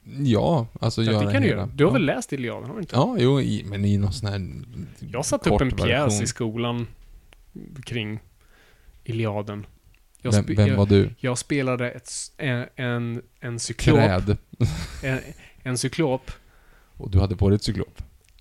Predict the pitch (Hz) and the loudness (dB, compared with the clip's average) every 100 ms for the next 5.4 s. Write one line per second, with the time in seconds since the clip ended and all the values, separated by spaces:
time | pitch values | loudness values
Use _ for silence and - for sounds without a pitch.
0 | - 120 127 139 - - - - 104 104 | -12 0 2 4 2 -2 -6 0 2 2
1 | 95 95 104 - - - _ - 110 113 | 0 0 -2 -6 -14 -20 _ 0 6 6
2 | 101 95 - - - 143 170 - _ _ | 6 -2 -4 -12 0 2 2 0 _ _
3 | _ _ _ 120 123 131 139 143 147 151 | _ _ _ -2 0 2 2 4 4 4
4 | 156 - 127 139 143 - 143 143 160 202 | 2 -2 -4 -2 -2 -2 -2 2 4 4
5 | 175 151 - | 4 0 -2